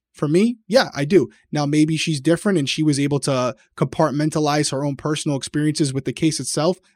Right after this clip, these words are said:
I don't know. As far as the, the overall trial, I'm not a lawyer, not a judge.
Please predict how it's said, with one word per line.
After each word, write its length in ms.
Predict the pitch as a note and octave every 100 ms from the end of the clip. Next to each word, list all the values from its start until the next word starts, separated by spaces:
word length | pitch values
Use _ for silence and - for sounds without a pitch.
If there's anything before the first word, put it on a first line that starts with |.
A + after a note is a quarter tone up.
| _ -
I 80 | D3
don't 300 | C3+ C3 B2
know. 220 | B2+ A2 _ -
As 160 | D3 -
far 220 | F#3 G#3+
as 140 | F3
the, 300 | E3 D3 A#2
the 180 | B2+ C#3
overall 420 | D#3 D#3 D#3 C#3+ B2
trial, 600 | - B2+ C3+ E3+ F#3+ - _ _ _ -
I'm 120 | F3
not 120 | G#3+
a 60 | F3+
lawyer, 300 | D#3+ C3+ F#2+ -
not 200 | C3 C#3
a 60 | B2+
judge. 460 | A2+ C3 F#2+ -